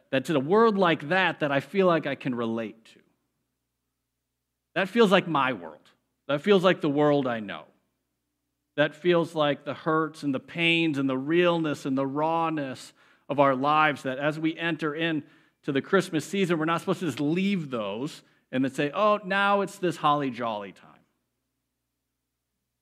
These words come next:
No, the story of Christmas is the story of God coming to us right where we are, right where we need him. Not some far, distant,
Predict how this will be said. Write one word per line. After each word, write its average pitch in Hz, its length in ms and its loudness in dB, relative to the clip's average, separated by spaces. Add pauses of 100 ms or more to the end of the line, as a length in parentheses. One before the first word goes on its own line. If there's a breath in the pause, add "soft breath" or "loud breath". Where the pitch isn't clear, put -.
(120)
No, 151 140 2
the 139 120 -4
story 214 340 0
of 147 120 0
Christmas 147 640 -6
is 127 80 -16
the 135 100 -12
story 156 320 -2
of 127 160 -6
God 151 440 0
coming 147 300 -4
to 139 200 -8
us 127 240 -8
right 139 520 -6
where 120 300 -6
we 113 240 -8
are, 78 360 -20 (1800)
right 165 460 0
where 151 260 2
we 135 200 0
need 123 480 -2
him. 85 380 -20 (1900)
Not 165 220 -2
some 165 240 0
far, 156 720 2
distant, 156 680 -2